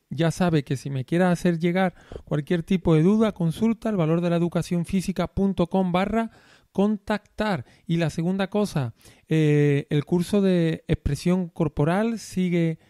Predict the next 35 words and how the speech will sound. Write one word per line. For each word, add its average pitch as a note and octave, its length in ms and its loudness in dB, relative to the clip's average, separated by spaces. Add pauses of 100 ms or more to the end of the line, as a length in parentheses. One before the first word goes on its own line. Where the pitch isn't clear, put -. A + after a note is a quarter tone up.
(300)
adelante G3+ 760 0 (340)
y, C4 320 4 (220)
eh, D#3 280 4
bueno, E3 340 2
hemos E3+ 300 -2
tenido F#3 340 2
en D#3 120 0
esta E3 240 -2
última E3+ 400 0
clase, F#3 520 -2 (280)
eh, D3+ 160 2
hemos E3+ 300 2
visto G3 440 2
el E3 140 0
tema E3 240 0
de D#3 540 2
la D3+ 140 0
dimensión D3 520 0
comunicativa, F#3+ 800 0
la D3+ 120 -2
segunda D3+ 420 -4
parte, G3 420 -2 (460)
y F#3 100 4
hemos F#3 220 4
visto G#3 400 2
los F3 160 0
contenidos D#3+ 560 -2
que D#3+ 160 -8
componen E3+ 640 -2
esta D#3+ 200 -4
dimensión, F#3+ 680 -2
qué - 120 -10
aspectos D3+ 400 -4
podemos C#3+ 360 -4
trabajar D3 600 -4